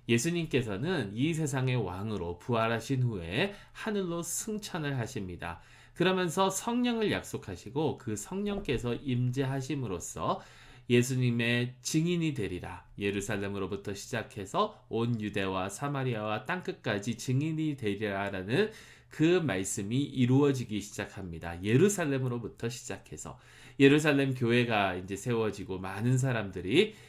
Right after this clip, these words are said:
신앙을 얻게 되고 그곳에서 많은 놀라운 이적들이 생겨나는 모습을 저희가 보게 되죠. 그런데 이것을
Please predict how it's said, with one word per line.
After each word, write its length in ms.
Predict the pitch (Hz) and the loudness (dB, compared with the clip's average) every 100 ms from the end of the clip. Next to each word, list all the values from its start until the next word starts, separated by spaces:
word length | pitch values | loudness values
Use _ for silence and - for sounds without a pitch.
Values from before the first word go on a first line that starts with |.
| - | -20
신앙을 640 | - - 175 147 135 123 113 - | -14 -6 -4 -2 0 0 -2 -4
얻게 400 | 98 - 98 - | -8 -2 -2 -2
되고 500 | 92 87 95 95 - - | -6 -4 -2 -4 -6 -14
그곳에서 480 | - 113 107 110 113 | -2 0 0 -2 -6
많은 480 | 104 98 113 120 104 | -6 -4 -2 -2 0
놀라운 480 | 95 104 117 107 | 0 0 -2 0
이적들이 880 | 104 113 143 - 107 85 85 120 127 - - | -2 0 -2 -2 -6 -4 0 2 0 -4 -20
생겨나는 720 | - 165 160 160 139 107 104 | -10 -6 -2 -2 -2 -2 -2
모습을 460 | 95 85 85 87 87 | -4 -8 -8 -8 -6
저희가 360 | 90 85 87 | -6 -6 -8
보게 360 | 87 85 87 85 | -8 -8 -8 -6
되죠. 380 | 87 85 92 - - - - | -8 -4 -4 -6 -18 -20 2
그런데 540 | 151 196 190 117 120 | 4 6 4 2 4
이것을 680 | 147 107 131 127 180 139 | 4 4 2 2 2 2